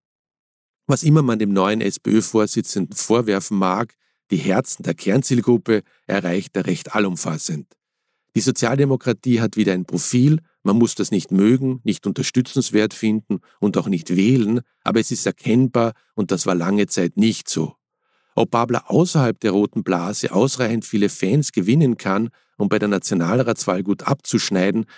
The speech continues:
lässt sich derzeit nicht sagen. Aber genau das führt zum eigentlichen Problem, mit dem Österreich in den nächsten Wochen konfrontiert sein wird. Die Wahl am neunundzwanzigsten September ist eine Blackbox.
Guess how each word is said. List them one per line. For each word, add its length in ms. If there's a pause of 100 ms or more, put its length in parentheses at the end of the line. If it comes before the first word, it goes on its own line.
lässt 280
sich 160
derzeit 480
nicht 180
sagen. 480 (640)
Aber 200
genau 280
das 340
führt 300
zum 200
eigentlichen 580
Problem, 440
mit 140
dem 120
Österreich 500
in 60
den 120
nächsten 380
Wochen 260
konfrontiert 580
sein 220
wird. 300 (360)
Die 100
Wahl 200
am 120
neunundzwanzigsten 760
September 640 (280)
ist 180
eine 160
Blackbox. 720